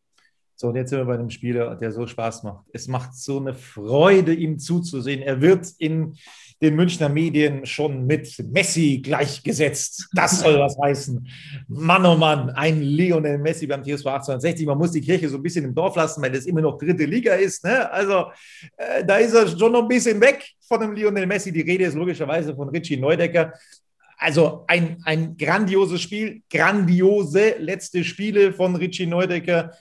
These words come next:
Es geht einfach immer so weiter und, äh, es macht so Spaß, dem zuzuschauen und hat wieder ein überragendes Tor gemacht.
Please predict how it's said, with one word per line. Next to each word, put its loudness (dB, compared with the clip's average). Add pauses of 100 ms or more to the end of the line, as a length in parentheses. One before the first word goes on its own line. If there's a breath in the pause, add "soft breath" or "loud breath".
(100)
Es -2
geht 0
einfach -2
immer 2
so -2
weiter -2
und, -8
äh, -12
es -8
macht -4
so -2
Spaß, -2
dem -4
zuzuschauen -4
und -2
hat -2
wieder 0
ein -4
überragendes -2
Tor -2
gemacht. -6